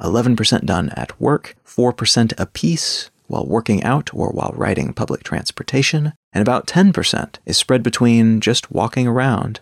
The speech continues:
or doing some other type of activity. Podcast listening is strongly associated with smartphone usage. There's been a one hundred fifty-seven percent increase in listenership on smartphones since twenty fourteen,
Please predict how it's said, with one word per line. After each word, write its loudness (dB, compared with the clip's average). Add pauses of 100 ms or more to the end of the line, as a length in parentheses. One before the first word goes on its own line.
(120)
or 2
doing 0
some 0
other -6
type -6
of -8
activity. -4 (420)
Podcast 0
listening 2
is 0
strongly 0
associated -4
with -6
smartphone -2
usage. -4 (180)
There's 0
been 4
a 2
one 0
hundred 2
fifty-seven 0
percent -4
increase -2 (140)
in -2
listenership -2 (140)
on -4
smartphones -4
since -6
twenty -8
fourteen, -4